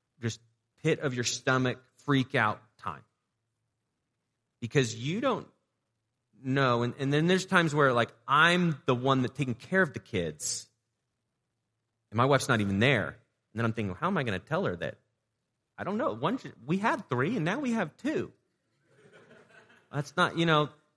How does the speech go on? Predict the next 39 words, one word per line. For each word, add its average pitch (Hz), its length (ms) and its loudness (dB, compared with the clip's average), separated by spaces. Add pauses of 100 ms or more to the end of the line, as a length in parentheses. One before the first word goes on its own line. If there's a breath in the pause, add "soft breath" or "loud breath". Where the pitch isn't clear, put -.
(120)
a-, 139 60 -8
and, 156 420 0
and 151 160 0
so 156 340 2
i-, 156 180 -6
in 185 160 2
those 202 180 4
instances, 117 840 -4 (560)
uh, 117 180 2
you, 143 300 -2
you 143 100 0
drop 131 480 2
everything. 120 560 0 (720)
Uh, 92 260 -6
a - 20 -14
few 151 480 0 (220)
years 127 260 -2
ago, 101 280 -2
I 101 100 2
was 104 160 -6
at 95 120 -2
a, 87 120 -8 (480)
a 107 60 -14
beach 123 340 -6
trip - 180 -10
with 95 140 -12
a - 20 -14
group 98 200 -10
of 87 100 -20
friends, 123 480 -8 (800)
and 101 440 -2 (440)
a 107 100 -2
woman 104 480 0 (100)
lost 101 380 -2
her 101 120 -10
son 92 460 -4 (200)
at 101 180 -12
the 85 80 -20
beach. 78 260 -16